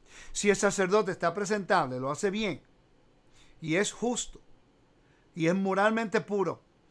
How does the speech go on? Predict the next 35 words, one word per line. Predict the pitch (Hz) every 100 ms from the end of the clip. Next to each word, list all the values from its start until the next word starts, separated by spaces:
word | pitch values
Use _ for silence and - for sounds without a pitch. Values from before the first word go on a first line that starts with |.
| _ _
cuando | - 165 170 185
él | 196 - -
sac-, | - 175 160
a, | 160 156 147 147 151 147
a, | 131 120 _ _
a, | 151 147 143 147 151 -
a, | 131
salpica | - 156 190 196 175 -
o | 170 175
rocía | 143 160 - 214 214 214
la, | 180 165 160 147 - -
rocía | - 147 165 196
la, | 208 190
la | 165 165
sangre | 160 190 185 160
en | 139
el |
lugar | 139 160
santísimo, | 202 247 254 214 170 - - - - - _ _ - - -
eso | 202 214 254
ratifica | 214 185 175 180 196
el | 214
convenio | - 196 180 202 220
y |
la | 202 180
relación | 165 156 185 196 214 214 - -
de | 160
intimidad | 175 170 180 165 180 180
entre | 160 165
Israel | 147 143 135 180
con | 170 170
el | 151
pueblo | 156
de | 180
Israel. | 175 151 143